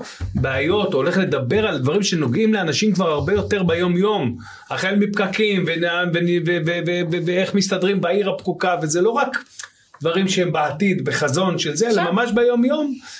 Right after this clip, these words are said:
Speaker 1: ובעיקר השינוי הגדול של הטסלות והאיטרונים וכולי, ושאתה רואה שזה נכנס.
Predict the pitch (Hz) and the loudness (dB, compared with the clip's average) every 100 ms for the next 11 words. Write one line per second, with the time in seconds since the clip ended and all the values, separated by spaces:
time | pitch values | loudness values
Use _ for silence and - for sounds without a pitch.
0 | - - 143 165 165 320 359 - 123 117 | -12 -4 -2 -2 -2 0 0 0 -2 -2
1 | - 175 196 160 160 170 - 147 127 180 | 0 0 0 0 0 0 0 -2 -2 -2
2 | 185 - 160 131 117 127 139 160 175 151 | 0 2 2 2 2 0 0 0 0 0
3 | 123 139 170 127 - 131 156 156 156 - | 0 0 -2 -2 -2 0 0 0 0 0